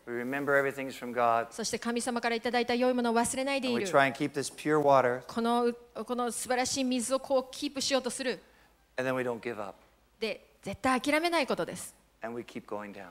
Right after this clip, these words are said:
Speaker 2: そのまま前進し続けることです。
Speaker 1: You know, Suntory,
Speaker 2: サントリーは、
Speaker 1: they have, they have workers.
Speaker 2: あの、ここの働いている人が、
Speaker 1: Yeah, in the, in the Alps, they have workers in the, in the Japanese Alps.
Speaker 2: あ、この日本アルプス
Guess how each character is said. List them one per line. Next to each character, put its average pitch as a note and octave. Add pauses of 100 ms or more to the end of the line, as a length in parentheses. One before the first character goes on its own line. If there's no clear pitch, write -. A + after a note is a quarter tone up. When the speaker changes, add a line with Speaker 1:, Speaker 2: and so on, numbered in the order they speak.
(140)
Speaker 2:
そ F#3+
の G3+
ま A3+
ま D#4+ (100)
前 G3
進 G3
し -
続 G#3+
け D#4
る D#4
こ D4+
と B3
で C3+
す。 - (300)
Speaker 1:
You C3
know, C#3 (240)
Suntory, D3 (260)
Speaker 2:
サ C4+
ン B3+
ト A3+
リ F3
ー E3+
は、 C#4+ (920)
Speaker 1:
they D#3
have, D#3+ (320)
they E3
have F3
workers. C3+ (360)
Speaker 2:
あ G3+
の、 F3+
こ G#3+
こ G#3+
の E3+
働 G#3+
い G#3
て G#3+
い -
る G#3+
人 G#3+
が、 G3 (300)
Speaker 1:
Yeah, A#2 (200)
in D3+
the, D3+ (100)
in D3+
the D3
Alps, C3
they C3
have A#2+
workers B2
in A2+
the, G#2 (120)
in A2+
the A2 (400)
Japanese G#2+
Alps. G#2
Speaker 2:
あ、 A3+
こ A#3
の A3
日 A#3
本 C4+
ア C4
ル B3+
プ A3
ス G3